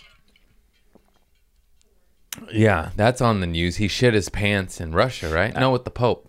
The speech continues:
Speaker 1: With the Pope.
Speaker 2: Yeah, I believe so.
Speaker 1: The old Joe Poo Poo Pants
Speaker 2: <laughs>
Speaker 1: Biden.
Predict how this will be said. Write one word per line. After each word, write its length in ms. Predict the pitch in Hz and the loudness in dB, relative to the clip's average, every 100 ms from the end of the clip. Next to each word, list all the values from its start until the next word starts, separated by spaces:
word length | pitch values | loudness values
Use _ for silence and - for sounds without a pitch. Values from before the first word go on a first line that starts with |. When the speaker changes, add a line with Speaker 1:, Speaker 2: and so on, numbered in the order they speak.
| - | -20
Speaker 1:
With 120 | - | -18
the 60 | - | -10
Pope. 280 | 95 85 - | -4 -4 0
Speaker 2:
Yeah, 220 | 87 73 | 0 0
I 40 | |
believe 420 | 67 78 76 69 - | -2 -4 -4 -6 -8
so. 320 | - 73 73 - - _ _ _ - | -10 -10 -10 -14 -16 _ _ _ -6
Speaker 1:
The 140 | 98 | 0
old 300 | 101 95 80 - _ _ _ | 2 0 -2 -10 _ _ _
Joe 340 | - 110 127 107 | 2 6 6 4
Poo 220 | - 165 | 0 -2
Poo 200 | - 175 | 0 -2
Pants 580 | - 165 190 240 185 202 | -2 -4 -2 0 0 0
Speaker 2:
<laughs> 20 | |
Speaker 1:
Biden. 1200 | 127 127 120 104 92 87 85 82 78 78 80 - | 2 2 4 4 4 2 0 -2 -4 -6 -6 -10